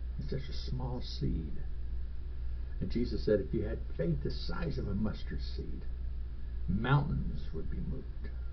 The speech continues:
He says, "Nothing, nothing shall be impossible to you." Right.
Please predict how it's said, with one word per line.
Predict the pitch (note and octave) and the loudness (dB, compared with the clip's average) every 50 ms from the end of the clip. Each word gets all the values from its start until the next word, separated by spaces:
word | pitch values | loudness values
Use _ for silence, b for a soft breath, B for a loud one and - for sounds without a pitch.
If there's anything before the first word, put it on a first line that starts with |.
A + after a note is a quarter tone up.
| - - - - - - - - - - - - - - - - - - - - - - - - - - - - - - - - - - - - | -2 -2 -4 -4 -4 -4 -4 -4 -4 -4 -4 -2 -2 -2 -2 -2 -2 -2 -2 -2 -2 -2 -2 -2 -2 -2 -2 -2 -2 -2 -2 -2 -2 -2 -2 -2
He | - | 0
says, | - G3 G3+ G3 F#3+ | 0 0 0 0 2
"Nothing, | G3 G#3+ - A2 A3 - - - - G#2+ - - - - F#2+ F#2+ | 2 4 4 4 2 2 0 0 -2 -2 -2 -2 0 0 2 2
nothing | F#2+ F#2+ F#2+ F#2+ - - - C3 - - - - - - - - - - - - - - - - - - - | 2 2 0 -2 -2 -2 -2 -2 -2 -2 -2 -2 -2 -2 -2 -2 -2 -2 -2 -2 -2 0 0 0 0 0 0
shall | - - E2 D#2+ | 0 0 0 0
be | F2 F2+ E2+ | 0 0 0
impossible | F2 F#2 G2 - - - D2 - - - F2+ E2+ E2 F2 D#2+ - - - | 0 0 0 0 0 -2 -2 0 0 0 0 -2 -2 -2 -4 -4 -2 -2
to | - E2+ | 0 2
you." | E2+ F2+ F2 D#2+ - - - - - - - - - - - - - - - - - - - - - - - - - - - - - - - - - - - - - - - - - - - - - - - - - - - - - - - - - | 2 0 0 0 -2 -2 -2 -2 -2 -2 -2 -2 -2 -2 -2 -2 -2 -2 -2 -2 -2 -4 -4 -4 -2 -2 -2 -2 -2 -2 -4 -4 -4 -4 -4 -4 -4 -4 -4 -2 -2 -2 -2 -2 -2 -2 -2 -2 -2 -2 -2 -2 -2 -2 -2 -2 -2 -2 -2 0 0
Right. | - | 0